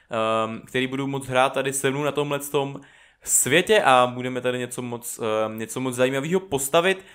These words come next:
takže můžete napsat normální komentář a pak třeba nakonec toho komentáře jdu do závorky dát „chci hrát“, ehm, nebo něco, něco takového. Mimochodem, ehm, tenhle ten server má i vlastní TeamSpeak, takže můžete normálně, ehm, si se,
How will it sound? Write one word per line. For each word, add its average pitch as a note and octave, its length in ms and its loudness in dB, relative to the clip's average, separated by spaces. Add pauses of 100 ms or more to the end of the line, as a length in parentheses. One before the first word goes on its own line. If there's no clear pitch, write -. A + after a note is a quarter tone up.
takže A#2+ 260 -2
můžete C3+ 200 -4
napsat C#3+ 220 -4
normální C3+ 360 0
komentář A#2+ 540 -4
a A#2 40 -8
pak - 180 -6
třeba A2 300 0
nakonec A2 400 -6
toho A2+ 120 -2
komentáře A2 420 -4
jdu A2 60 -10
do G#2 140 -10
závorky A2 400 0
dát G#2+ 320 0 (280)
„chci - 300 -6
hrát“, G2+ 360 2
ehm, G2+ 500 -2
nebo G#2+ 220 -4
něco, A2 520 -2 (300)
něco A#2 300 -4
takového. E3 460 2
Mimochodem, D3+ 600 2
ehm, A#2 480 0
tenhle C3 200 -2
ten C#3+ 200 -4
server C3+ 280 -2
má B2+ 160 4
i C3+ 120 -4
vlastní B2+ 420 0
TeamSpeak, G3 680 -2 (360)
takže B2+ 460 2
můžete B2+ 380 -4
normálně, B2+ 640 0
ehm, A2 400 -4
si - 140 -12
se, B2 200 -6